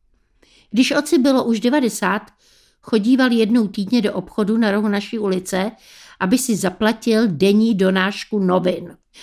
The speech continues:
A byl to vždycky stejný rituál. Ze skříně si vzal kabát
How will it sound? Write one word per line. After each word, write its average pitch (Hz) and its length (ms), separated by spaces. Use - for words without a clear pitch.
A - 40
byl 214 120
to 269 120
vždycky 233 400
stejný 214 440
rituál. 180 520
Ze 233 200
skříně 214 500
si 202 140
vzal - 360
kabát 240 580